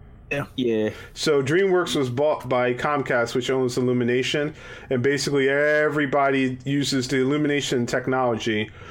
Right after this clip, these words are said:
Speaker 3: which allows them basically to do three D at, like, half the price, <laughs> whatever they do with, however they, the technology to make these movies. So yeah, we'll probably see a new Shrek done with the, uh, Illumination engine.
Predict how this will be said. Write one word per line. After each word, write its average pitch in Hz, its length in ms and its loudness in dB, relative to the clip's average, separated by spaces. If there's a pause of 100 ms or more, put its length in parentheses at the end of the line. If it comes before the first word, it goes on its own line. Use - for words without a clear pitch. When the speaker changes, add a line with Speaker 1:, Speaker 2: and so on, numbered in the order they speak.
(140)
Speaker 3:
which 123 180 -2
allows 127 400 2
them 123 120 0
basically 127 420 0
to 120 140 0
do 120 140 0
three 131 360 0
D 131 460 0
at, 120 200 -2
like, 107 240 -2
half 139 380 -2
the 127 80 -2
price, 110 560 -2 (320)
<laughs> 240 300 0
whatever 135 580 2
they 123 120 2
do 127 200 0
with, 117 260 0 (220)
however 143 400 2
they, 123 280 2
the 123 140 0
technology 123 560 0
to 117 80 0
make 113 200 0
these 113 200 -2
movies. 107 500 -2 (320)
So - 140 -2
yeah, 139 220 2
we'll 135 180 0
probably 135 360 0
see 127 200 0
a 127 40 2
new 123 140 0
Shrek 123 420 0 (140)
done 120 280 0
with 117 300 -2
the, 110 240 0
uh, 107 440 2
Illumination 117 640 0
engine. 101 460 -2